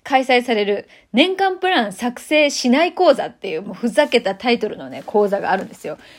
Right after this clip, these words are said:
毎年この十月、十一月ぐらいに年間プラン作成講座っていうのをね、やってたんですね。で、これはまあリアルでやってて、去年は、えーと、クローズドの、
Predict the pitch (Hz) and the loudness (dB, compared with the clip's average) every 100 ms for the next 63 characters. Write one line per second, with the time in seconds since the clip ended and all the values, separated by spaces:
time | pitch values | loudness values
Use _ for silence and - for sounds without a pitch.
0 | _ 233 320 427 440 415 427 415 262 247 | _ 2 4 4 2 4 4 4 4 2
1 | 233 208 196 180 254 254 247 240 226 214 | 2 0 -2 -2 0 2 2 2 2 2
2 | 208 202 202 185 - - - 185 214 240 | 0 -2 -4 -4 -4 -6 -10 -6 -2 -2
3 | 240 262 262 247 247 240 240 - 190 226 | 2 2 2 0 0 2 2 0 -2 -2
4 | 226 - - - _ 208 320 381 370 370 | -2 -12 -20 -20 _ 2 4 4 4 2
5 | 370 381 349 202 190 233 233 - - 359 | 2 2 2 2 -2 -2 -2 -4 -2 0
6 | 359 359 359 240 190 - 190 180 240 277 | 2 2 2 2 -2 -6 -8 -8 -8 -4
7 | 226 269 214 226 - 247 208 - - 233 | 0 2 2 0 0 0 0 -8 -8 0
8 | 339 453 _ - 330 392 381 349 254 330 | 0 -2 _ -12 0 4 6 4 0 2
9 | 330 - 175 143 - 226 - - - 427 | 0 0 -4 -10 -12 -12 -10 -10 -4 -2
10 | 453 440 269 294 330 233 - _ _ _ | 0 0 0 2 4 2 -2 _ _ _
11 | 220 220 220 220 220 330 359 330 302 311 | -4 -2 2 0 2 2 4 2 2 2
12 | 294 277 269 269 254 - | 4 4 4 2 0 -4